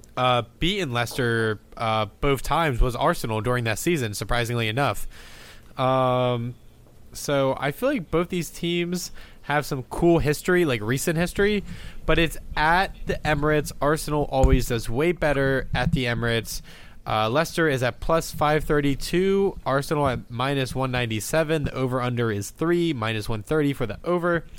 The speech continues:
The under is plus one ten. The draw, sorry, I forgot the draw. The draw is plus three forty-six. Uh, Martin, you really like the Foxes here, but I'm going to have to go with good old Arsenal, the Gunners.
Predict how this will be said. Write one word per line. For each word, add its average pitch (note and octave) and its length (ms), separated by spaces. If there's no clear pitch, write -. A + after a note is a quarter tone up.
The C3+ 200
under F#3+ 380
is B2 180
plus - 340
one A2+ 220
ten. E3 580
The A2+ 80
draw, C3+ 540
sorry, A#2 260
I A2+ 40
forgot C3+ 280
the B2 60
draw. A2 240
The G#2+ 100
draw D3 300
is C3 60
plus C3+ 260
three B2 160
forty-six. C3 640
Uh, A#2+ 480
Martin, F3 360
you A3 180
really C4+ 260
like F#3+ 200
the D3+ 80
Foxes D#3+ 500
here, A2+ 240
but B2 160
I'm C#3 140
going F3 200
to F#3+ 80
have F#3 160
to D3 140
go D3 180
with C3+ 200
good D3+ 140
old D3 200
Arsenal, B2 440
the B2 120
Gunners. A#2 580